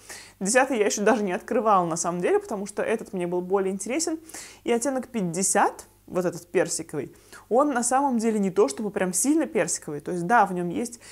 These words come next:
персиковатый такой лёгкий подтон, но когда вы наносите консилер в зону вокруг глаз, нет ощущения, что вы нанесли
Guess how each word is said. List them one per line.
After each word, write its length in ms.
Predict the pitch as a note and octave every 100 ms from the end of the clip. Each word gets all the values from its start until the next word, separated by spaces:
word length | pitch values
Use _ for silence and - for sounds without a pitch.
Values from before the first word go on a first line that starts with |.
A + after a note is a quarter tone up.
| - _
персиковатый 800 | A3+ A3 - A#3+ G#3+ G3+ A3+ A3+
такой 280 | G3+ F#3 G3
лёгкий 320 | G#3 G#3+ -
подтон, 640 | - F3+ - - B3 F4+ -
но 200 | C4 C#4
когда 240 | A#3+ A3 A#3
вы 80 |
наносите 480 | A#3 A3+ A#3+ - -
консилер 400 | G#3 G#3 A#3 F3+
в 40 | F#3
зону 240 | G#3 G3+
вокруг 280 | E3+ F#3 F#3
глаз, 340 | G3 D#4+ - - - -
нет 460 | - G#3+ A#3+ A#3+ G#3
ощущения, 600 | F3 - F3 - D4 F#4
что 200 | C4 -
вы 140 | E3+ B3
нанесли 480 | B3+ F#3+ G#3+ A#3+